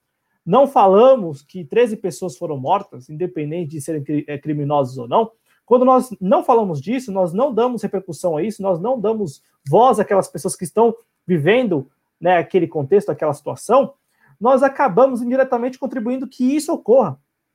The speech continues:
Que isso que, que ocorreu com o João Pedro, de policiais federais entrarem e, e matar a pessoa, ocorra indiretamente.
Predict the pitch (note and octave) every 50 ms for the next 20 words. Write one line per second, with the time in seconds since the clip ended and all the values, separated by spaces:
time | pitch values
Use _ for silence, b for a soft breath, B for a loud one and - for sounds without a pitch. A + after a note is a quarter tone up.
0 | _ _ _ _ _ _ _ _ _ _ _ _ - B3 C#4 C#4 C4 C#4 B3+ B3+
1 | B3+ A#3+ A3+ G#3 G3 F#3+ - - F#3 F3+ - - G3 F#3+ E3+ E3 - - D#3 E3
2 | E3+ E3 E3 D#3+ C3+ C#3+ C#3 C3 - - A#3 B3+ F#3+ E3+ C3+ D3 C#3+ - F3+ E3+
3 | F3+ D3 - E3+ E3 D#3+ - - E3+ D3 D3 E3 F#3 F3+ D3+ D3 D3 C3+ - -
4 | F3+ F3 F3 D3+ D3 C#3+ D3+ D3+ C3 C#3 E3 D#3 D3 C3+ C3+ _ - - C3 C3+
5 | C#3 - C#3 C3+ - A#3 C4+ D#4 D#4 - E4 A#3+ B3+ G#3+ E3 C3+ - _ _ _
6 | _ _ _ _ - D4 D4 D#4+ E4+ E4 E4 F4+ F#4 F4 B3+ C#4+ E4 - - _